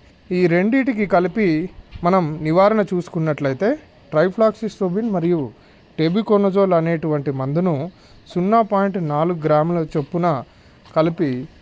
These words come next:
పిచికారీ చేసుకున్నట్లయితే సమర్థవంతంగా నివారించుకోవచ్చు.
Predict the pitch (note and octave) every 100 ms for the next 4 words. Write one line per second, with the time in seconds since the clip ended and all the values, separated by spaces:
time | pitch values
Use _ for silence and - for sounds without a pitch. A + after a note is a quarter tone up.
0 | - - - - _ F3+ E3 - A3 G#3+
1 | F#3 F3+ - E3 D#3+ D#3 C#3+ C#3+ G3 C#3+
2 | D#3 - - - - E3+ F#3+ F3+ F3 D#3
3 | D#3+ D3 F#3 F3 D#3 D#3 D3+ - D3+ C3+
4 | A#2 - -